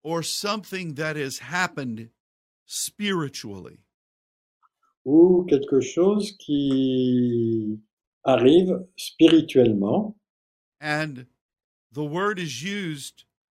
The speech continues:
Speaker 1: to designate that something has happened that is unusual.
Speaker 2: Et ce mot est là pour désigner que quelque chose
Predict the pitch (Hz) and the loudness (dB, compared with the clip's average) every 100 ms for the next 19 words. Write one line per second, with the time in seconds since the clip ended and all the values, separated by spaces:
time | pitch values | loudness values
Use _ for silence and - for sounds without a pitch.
0 | _ - 160 113 95 175 214 - 180 123 | _ -12 -12 -12 -6 -4 -2 -4 -6 -8
1 | 135 123 110 - _ _ _ _ _ _ | -10 -8 -10 -14 _ _ _ _ _ _
2 | 156 143 - - 175 160 - 143 117 127 | -10 -8 -6 -6 -4 -6 -8 -10 -8 -10
3 | 120 135 143 135 117 107 117 120 104 123 | -10 -6 -8 -8 -12 -10 -10 -10 -10 -10
4 | 113 127 120 92 69 _ _ _ _ _ | -8 -8 -8 -12 -20 _ _ _ _ _
5 | _ _ _ _ _ _ _ _ _ _ | _ _ _ _ _ _ _ _ _ _
6 | _ 120 117 117 117 123 120 170 214 214 | _ 0 2 2 2 -2 2 4 6 4
7 | - 135 135 160 208 214 156 143 123 160 | 0 -4 0 2 2 2 -2 -2 2 2
8 | 151 151 147 160 196 196 - 151 143 - | 2 -2 0 2 2 2 2 2 2 0
9 | 170 - 165 - - 165 170 143 127 117 | 0 2 0 0 4 8 8 6 2 0